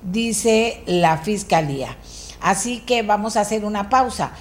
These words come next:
Vamos a conversar con La Voz de Nicaragua y tenemos expertos que van a ayudarnos a hablar de lo que está pasando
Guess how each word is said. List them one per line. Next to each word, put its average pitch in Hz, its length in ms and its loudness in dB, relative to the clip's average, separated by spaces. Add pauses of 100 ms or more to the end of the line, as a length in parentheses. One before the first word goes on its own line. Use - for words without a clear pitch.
(260)
Vamos 226 320 2
a 202 100 0
conversar 208 680 0
con 185 140 -2
La 165 100 0
Voz 196 260 0
de 214 120 -2
Nicaragua 202 580 2
y 196 60 0
tenemos 190 420 -4
expertos 196 580 -4
que 180 100 -6
van 175 180 -2
a 185 40 -6
ayudarnos 180 500 -2
a 170 80 0
hablar 180 360 -2 (300)
de 208 420 0 (500)
lo 202 200 0
que 185 100 -4
está 202 300 0
pasando 202 720 -2